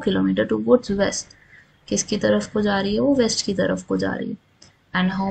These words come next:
much distance she is covering? Four kilometer। Then they are saying, then she walks three kilometer in a direction of thirty degree east of north। अब east of north कहाँ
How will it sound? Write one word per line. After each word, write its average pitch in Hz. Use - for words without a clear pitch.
much 214
distance 208
she 214
is 208
covering? 208
Four 254
kilometer। 190
Then 233
they 262
are 277
saying, 226
then 226
she 269
walks 214
three 254
kilometer 196
in 214
a 196
direction 180
of 269
thirty 196
degree 196
east 185
of 185
north। 285
अब 180
east 208
of 214
north 208
कहाँ 214